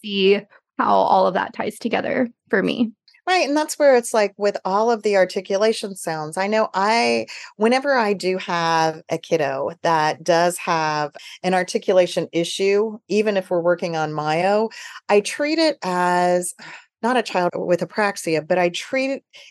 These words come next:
Speaker 2: it from, like, the place. And so I'm looking at things from bilabials to velars to palatals to labiodentals. And I'm looking at how those are, because usually it's a muscle deficiency that we're doing.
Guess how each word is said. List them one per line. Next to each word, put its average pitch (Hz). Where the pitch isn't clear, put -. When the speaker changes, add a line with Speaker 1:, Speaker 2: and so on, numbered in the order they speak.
Speaker 2:
it 208
from, 196
like, 180
the 202
place. -
And -
so 196
I'm 202
looking 220
at 196
things 190
from 170
bilabials 185
to 196
velars 175
to 185
palatals 196
to 170
labiodentals. 202
And 175
I'm 185
looking 233
at 190
how 208
those 180
are, 220
because 208
usually 233
it's 196
a 196
muscle 190
deficiency 165
that 143
we're 160
doing. 113